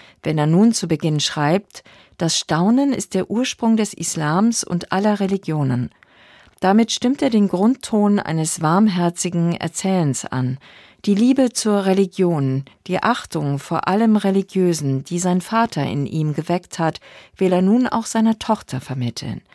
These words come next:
Man könnte sagen, er möchte seine Leserschaft betören mit seiner Begeisterung für die Poesie des Korans,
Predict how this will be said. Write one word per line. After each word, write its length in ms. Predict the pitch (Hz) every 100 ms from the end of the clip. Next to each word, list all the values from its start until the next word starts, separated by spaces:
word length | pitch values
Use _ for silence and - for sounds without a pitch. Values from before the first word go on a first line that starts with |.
| - - - - - 190
Man 140 | 185
könnte 300 | 269 285 269
sagen, 400 | 170 151 208 240
er 180 | - 190
möchte 320 | 196 - 220
seine 300 | 196 180 170
Leserschaft 800 | 170 214 226 226 - 196 - -
betören 760 | 190 - - 214 180 123 127 - - - -
mit 180 | 165 -
seiner 300 | 160 156 147
Begeisterung 880 | 151 143 151 196 - 196 175 170 170
für 160 | -
die 120 | 147 143
Poesie 640 | - 160 156 151 190 233
des 220 | 196 -
Korans, 600 | 180 165 151 156 160 -